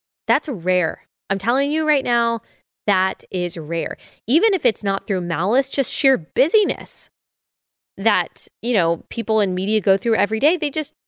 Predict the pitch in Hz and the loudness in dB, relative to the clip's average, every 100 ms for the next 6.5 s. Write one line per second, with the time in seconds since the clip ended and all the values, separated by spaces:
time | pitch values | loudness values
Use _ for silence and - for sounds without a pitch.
0 | _ _ 202 254 277 - - 285 - 254 | _ _ -4 0 0 -2 -6 -4 -6 -8
1 | - 160 156 - 185 190 208 196 - 220 | -6 -6 -6 -6 -4 -2 0 -2 -4 -4
2 | 240 240 240 294 349 370 466 - - - | -2 -2 -2 0 0 2 2 2 -4 0
3 | 269 349 403 381 392 - 359 339 254 - | 2 2 0 -2 -4 -2 -2 -2 -2 -2
4 | 262 320 320 294 - - - _ - - | -2 -2 -4 -4 -4 -10 -10 _ -20 -12
5 | - 254 349 311 269 - 240 220 208 196 | -4 0 0 0 0 2 2 2 2 0
6 | 185 165 - 175 - | 0 -2 -4 -8 -14